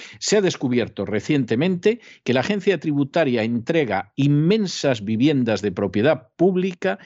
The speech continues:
a sus esbirros a cambio de alquileres ridículos. Segundo, la situación, que viene prolongándose desde hace años,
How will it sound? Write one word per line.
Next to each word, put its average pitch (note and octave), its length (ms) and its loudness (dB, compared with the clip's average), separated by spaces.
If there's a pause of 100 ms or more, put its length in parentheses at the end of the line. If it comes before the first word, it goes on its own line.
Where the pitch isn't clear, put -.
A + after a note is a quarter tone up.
(260)
a A2+ 140 -2
sus - 320 -2
esbirros F3+ 920 -2
a A#2+ 180 -2
cambio F3+ 440 -2
de A#2+ 120 -2
alquileres A2+ 560 0
ridículos. - 680 -8 (300)
Segundo, C#3 680 -2 (300)
la G2+ 140 -2
situación, D#3+ 720 2
que F2+ 120 -4
viene A2+ 280 -2
prolongándose A#2 840 0
desde G2+ 260 -2
hace C3 240 -2
años, F#3+ 380 -2